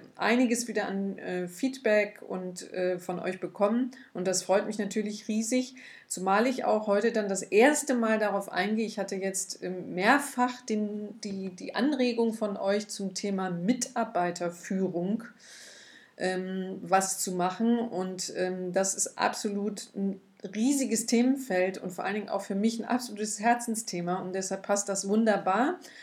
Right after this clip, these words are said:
und deshalb geht es in meinem elften Podcast heute auch um Mitarbeiterführung und da speziell um Teamführung.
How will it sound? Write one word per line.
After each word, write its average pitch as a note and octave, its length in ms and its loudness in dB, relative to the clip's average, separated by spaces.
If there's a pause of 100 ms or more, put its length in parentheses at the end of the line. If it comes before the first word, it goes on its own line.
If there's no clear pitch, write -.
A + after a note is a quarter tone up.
(180)
und G3 160 -4
deshalb G#3+ 360 2 (200)
geht A3+ 200 2
es - 140 -2
in F#3 260 -4
meinem F#3 440 -2
elften C#4 380 2
Podcast G#3 640 -2
heute F3 420 0
auch E3 420 0
um E3+ 240 -4 (100)
Mitarbeiterführung C4+ 1120 0
und F3+ 240 -2
da G3 160 8
speziell G3 640 0
um F3 220 -2
Teamführung. F3 640 -4